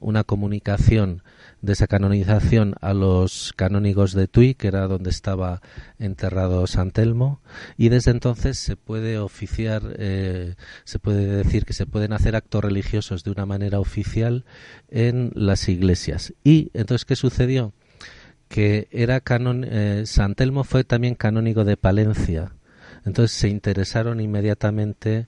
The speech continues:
en Palencia por esta canonización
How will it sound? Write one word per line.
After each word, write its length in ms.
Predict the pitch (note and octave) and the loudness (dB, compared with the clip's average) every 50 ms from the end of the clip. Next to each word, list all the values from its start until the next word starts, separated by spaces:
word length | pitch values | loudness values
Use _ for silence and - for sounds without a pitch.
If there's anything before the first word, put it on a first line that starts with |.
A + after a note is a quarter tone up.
| _ _ - - - - - - - | _ _ -20 -20 -20 -20 -20 -18 -12
en 420 | - A2+ G#2 G2+ G2 G2 G2 F#2 | -6 -2 -2 0 0 0 -2 0
Palencia 540 | - - G2 G2 G2+ A2 A2 - - A#2 A2+ | 2 2 2 2 0 -4 -4 -4 -4 -6 -6
por 420 | _ - - A2 A2+ A2+ - - - | _ -2 2 2 2 2 0 -2 -6
esta 520 | - G#2 - - - G#2 G2+ G2+ G2 G2 - | -8 -8 -8 -8 -8 -6 -6 -6 -6 -8 -8
canonización 1040 | - F#2+ F#2+ G2 G2 G2 F#2+ - - F#2+ - - - B2 B2+ C3 C#3+ D3+ D#3 - | -8 -8 -6 -6 -6 -6 -4 -2 0 0 0 0 0 -2 -2 -2 -4 -6 -10 -12